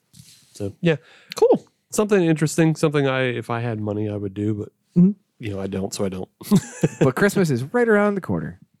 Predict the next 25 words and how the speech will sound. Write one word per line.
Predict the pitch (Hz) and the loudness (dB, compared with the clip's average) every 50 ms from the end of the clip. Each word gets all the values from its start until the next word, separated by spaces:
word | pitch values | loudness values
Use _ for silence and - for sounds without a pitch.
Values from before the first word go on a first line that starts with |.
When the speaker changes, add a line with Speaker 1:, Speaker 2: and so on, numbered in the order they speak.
| _ _ _ - - | _ _ _ -8 -2
Speaker 1:
Does | 110 113 | 0 2
anybody | 120 131 131 117 123 120 123 | 2 2 2 2 0 0 0
else | 120 120 113 | 0 0 -2
have | - - 110 110 101 - | -2 -4 -4 -4 -4 -4
any | - 113 113 113 107 | -2 0 0 2 0
pressing | 101 - - - - - 127 123 - - 113 107 101 | 0 -4 -10 -12 -4 -2 0 0 0 -2 -2 -2 -2
gifts | 95 117 113 101 - - - | -2 -4 -4 -4 -6 -8 -10
that | 95 - - | -10 -10 -6
they | - 101 | -6 -6
wanna | 98 98 98 98 95 90 - _ _ _ _ _ - | -4 -4 -6 -6 -8 -10 -12 _ _ _ _ _ -8
let | 170 165 - - - | -2 -2 -2 -4 -4
people, | - 110 107 101 98 101 - | -8 -8 -8 -8 -12 -12 -8
let | 104 113 117 - - | -4 -4 -4 -4 -4
the | - | -12
people | - - - - - - | -12 -12 -14 -14 -18 -18
know | 107 101 104 113 110 107 101 95 | -18 -16 -14 -12 -10 -10 -10 -12
they | 95 | -14
gotta | 98 - - 107 101 101 | -16 -14 -14 -14 -14 -14
get? | 101 101 107 - - - - - _ - _ _ _ _ _ _ _ _ _ _ _ _ _ - | -14 -10 -10 -10 -10 -10 -16 -18 _ -20 _ _ _ _ _ _ _ _ _ _ _ _ _ -16
Speaker 2:
Hydro | - - 170 175 170 175 165 | -6 -4 -4 -4 -4 -6 -8
Flask | - - 170 175 170 - - - - - - | -8 -6 -4 -4 -4 -6 -8 -16 -20 -18 -16
growler. | 180 - - 147 143 143 143 143 131 123 156 - _ _ _ _ _ _ | -14 -6 -2 -2 0 0 -2 -2 -4 -4 -6 -8 _ _ _ _ _ _
Speaker 1:
Hydro | - 107 107 110 104 | -6 -4 -2 -2 -2
Flask | - 113 107 104 - _ | -2 -2 -2 -2 -4 _
growler? | - - 110 113 120 117 113 | -4 -2 0 0 0 0 -2